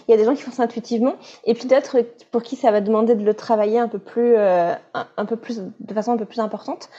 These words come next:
Euh, mais c'est tout à fait possible, euh, d'arriver à ce résultat, euh, avec une bonne méthode. Euh, moi, c'est ce que je, d'ailleurs, je, c'est ce que j'appelle ça, euh, la création d'univers photographique, euh, dans ma formation. Et, euh,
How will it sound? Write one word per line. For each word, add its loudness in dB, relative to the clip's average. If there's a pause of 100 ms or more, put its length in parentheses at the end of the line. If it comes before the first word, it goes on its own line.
(440)
Euh, 8
mais 6
c'est -2
tout -6
à 0
fait 0
possible, -2
euh, 6
d'arriver -2
à -2
ce -14
résultat, 2
euh, 4
avec 0
une 0
bonne 0
méthode. -2 (840)
Euh, 2
moi, 0
c'est 0
ce -14
que 4
je, 4
d'ailleurs, 2
je, -8
c'est -12
ce -18
que -4
j'appelle 0
ça, 2
euh, 0
la 2
création -2
d'univers 0
photographique, -4
euh, 2
dans -4
ma -4
formation. -10 (420)
Et, 8
euh, 4